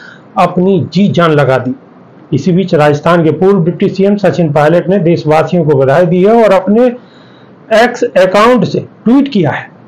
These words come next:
सचिन पायलट ने साल उन्नीस सौ साठ के रॉकेट लॉन्च से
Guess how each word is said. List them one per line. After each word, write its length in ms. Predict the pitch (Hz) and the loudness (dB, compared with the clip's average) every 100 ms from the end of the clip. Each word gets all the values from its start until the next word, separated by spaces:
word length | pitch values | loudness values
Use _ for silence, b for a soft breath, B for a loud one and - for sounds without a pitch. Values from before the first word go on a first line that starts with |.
| - - - - | -20 -20 -8 -4
सचिन 300 | 143 180 151 | -2 -2 0
पायलट 360 | 151 160 185 | 2 2 0
ने 140 | 165 202 | 0 0
साल 420 | 180 165 196 208 - | 0 0 0 -2 -2
उन्नीस 320 | 170 180 190 | 0 0 0
सौ 100 | 190 - | -2 -2
साठ 380 | 180 202 208 | 2 2 0
के 180 | - 160 | 0 0
रॉकेट 440 | 131 170 - 247 226 | 2 0 0 0 0
लॉन्च 320 | 185 208 202 | 2 0 -2
से 200 | - | -2